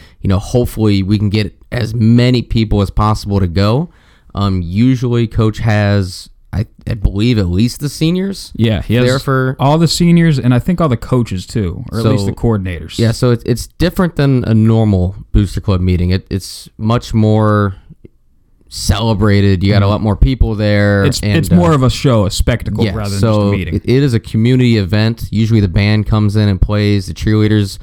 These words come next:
Speaker 1: um, do some cheers. So it'd be nice to get as many people there as possible. Bring the kids. Um, so that's on Monday at seven. It's in the auditorium.
Speaker 2: Also on Monday, and I've seen some things, like, don't include it,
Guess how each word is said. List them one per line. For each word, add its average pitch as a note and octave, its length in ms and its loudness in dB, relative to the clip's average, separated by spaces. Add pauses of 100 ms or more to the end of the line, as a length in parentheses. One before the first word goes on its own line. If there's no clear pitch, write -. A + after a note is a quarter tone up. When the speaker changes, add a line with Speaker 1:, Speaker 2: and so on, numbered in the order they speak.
(340)
Speaker 1:
um, F#2+ 320 2
do G#2+ 140 0
some G2 160 -4
cheers. D3+ 540 2 (260)
So G#2+ 260 2
it'd A2 140 4
be A2 100 4
nice A2+ 300 0
to G#2 100 -4
get G#2 140 0
as F#2+ 100 -4
many A2+ 260 2
people A2 300 0
there G#2 100 0
as G2 100 -2
possible. D3 520 0
Bring A#2 240 2
the F#2+ 60 0
kids. C#3 580 0 (600)
Um, G2 520 2
so - 200 -4
that's C#3 200 0
on C3+ 120 2
Monday A#2+ 480 2
at G2+ 160 -4
seven. D3+ 520 0
It's A2 140 -2
in A2+ 80 2
the G2+ 60 2
auditorium. A#2+ 920 0 (160)
Speaker 2:
Also D3+ 360 2
on B2+ 160 6
Monday, A#2+ 560 4
and A2 180 2
I've A2 240 -2
seen C3+ 260 2
some B2+ 220 2
things, B2 300 2
like, A2 140 -2
don't A2 180 0
include A#2+ 320 2
it, B2+ 140 0